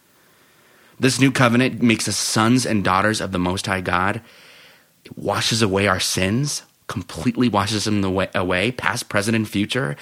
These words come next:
It gives us a new identity, his identity, to walk confidently in him. And this new covenant gives us security.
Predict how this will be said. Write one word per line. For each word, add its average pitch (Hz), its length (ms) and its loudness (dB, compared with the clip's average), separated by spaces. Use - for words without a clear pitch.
It 98 100 -6
gives 110 200 0
us 113 120 0
a 113 60 2
new 101 220 2
identity, 101 540 0
his 131 300 2
identity, 117 720 -2
to 120 100 0
walk 101 280 0
confidently 143 800 -2
in 107 160 2
him. 127 400 0
And 110 160 2
this 135 140 2
new 170 120 2
covenant 143 360 2
gives 120 180 0
us 135 120 -2
security. - 640 -6